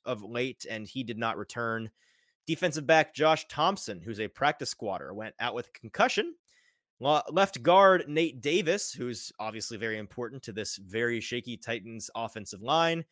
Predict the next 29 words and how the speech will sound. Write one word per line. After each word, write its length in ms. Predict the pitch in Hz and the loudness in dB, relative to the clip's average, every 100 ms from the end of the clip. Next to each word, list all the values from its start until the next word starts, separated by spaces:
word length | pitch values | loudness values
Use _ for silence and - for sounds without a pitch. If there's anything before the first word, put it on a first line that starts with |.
| _ _ _ | _ _ _
he 100 | 160 | -2
went 160 | 160 120 | -2 0
down 140 | 127 | -2
in 40 | 127 | -2
the 60 | |
second 260 | - 139 - | -4 -6 -6
quarter 300 | 135 123 117 | -4 -2 -2
with 140 | 110 | -4
an 60 | - | -6
ankle 280 | 147 151 117 | -6 -6 -6
injury 480 | 113 110 117 123 | -6 -6 -4 -2
after 320 | 104 104 - 101 | -2 -4 -6 -6
a 80 | |
very, 640 | 92 87 127 127 123 120 92 | -6 0 2 4 2 -2 -6
very 360 | 92 113 117 113 | -4 0 0 -2
brutal 340 | 104 107 110 | -6 -4 -4
friendly 320 | - 113 120 | -4 -6 -6
fire 340 | 110 110 110 107 | -2 -2 -2 -4
from 200 | 107 101 | -6 -6
Derrick 260 | 107 104 | -4 -4
Henry, 320 | 113 110 104 | -6 -6 -6
who 140 | 101 110 | -4 -4
rolled 200 | 107 107 | -2 0
up 140 | 104 - | -2 -4
on 280 | 98 95 98 _ _ _ | -10 -10 -16 _ _ _
Davis's 380 | 127 123 113 107 | -4 -2 -4 -6
ankle. 480 | 151 185 175 156 147 _ _ | -2 2 6 6 4 _ _
He 140 | 123 | -8
was 140 | 120 | -8